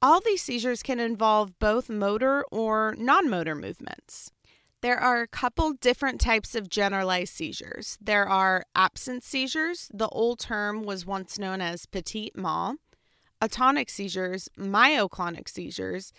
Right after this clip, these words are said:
and the most common tonic-clonic seizures. This term was also once known as grand mal. I'll go further into each of these four generalized seizure types, but here is how I'm gonna break it down.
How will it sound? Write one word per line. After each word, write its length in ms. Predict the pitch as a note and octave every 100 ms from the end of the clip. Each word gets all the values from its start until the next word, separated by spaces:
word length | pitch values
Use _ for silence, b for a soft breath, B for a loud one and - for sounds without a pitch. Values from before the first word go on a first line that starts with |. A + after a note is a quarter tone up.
| b b b _
and 160 | G3 G#3
the 60 |
most 440 | G#3 A3+ D#4+ - -
common 520 | C4+ C4 B3+ B3+ B3+ _
tonic-clonic 1000 | - G#3+ G3+ G3+ - - G3 F3 F#3 -
seizures. 640 | - F#3 E3+ - A3+ - b b b b _
This 280 | - D4 -
term 320 | - A#3 G#3+
was 160 | G#3 F#3+
also 440 | - G#3 A3 - G3
once 340 | F#3+ F3+ -
known 380 | F#3 F3+ F3+ - -
as 240 | F#3 F3
grand 320 | - F3+ F3 E3+
mal. 320 | E3+ - F#3 _ _ _ _
I'll 160 | A3+ C4
go 180 | F#4 G4+
further 560 | - G#3 G3 F#3+ F#3
into 440 | F#3+ G3+ F#3+ - -
each 240 | A3 A3 E4+
of 140 | C4+
these 260 | B3 A3+ -
four 560 | - G#3+ G#3+ A#3 C#4+ G#3
generalized 600 | G#3+ G#3+ G#3+ G#3+ A3 -
seizure 280 | F#3 D#3+ -
types, 460 | - - - - -
but 220 | C4+ C4
here 300 | - - B3+
is 140 | E4 -
how 140 | F4+
I'm 140 | F4
gonna 220 | C#4+ C4 G#3
break 260 | F#3+ F3
it 120 | E3+
down. 320 | - - -